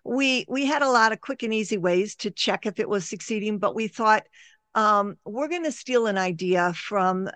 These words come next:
the medical field where they do longitudinal studies. And we randomly selected four hundred people, um, which at three hundred and fifty would represent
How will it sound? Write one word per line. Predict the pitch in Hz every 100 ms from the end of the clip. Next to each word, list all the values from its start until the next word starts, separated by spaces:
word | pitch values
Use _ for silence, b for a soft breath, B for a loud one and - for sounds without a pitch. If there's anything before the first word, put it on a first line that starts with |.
| -
the | 196 180 196 190 185 180 165 b b b -
medical | 208 202 202 196 180
field | - 180 170 165
where | 208
they | 202
do | 185 202
longitudinal | 190 185 185 170 208 180 170 165
studies. | - 190 170 165 170 208
And | 208 202 208 196 b b -
we | 233 226
randomly | 226 240 269 254 233
selected | 196 - 208 202 208 180
four | 226 214
hundred | 220 220 214
people, | - 220 208 190 190 185 B B -
um, | 196 190 190 190 -
which | 202 196 - -
at | 190 -
three | 254
hundred | 262 233 208
and | 202 185
fifty | 214 - 208
would | 185 196
represent | 185 190 202 202 180 165 202 208 -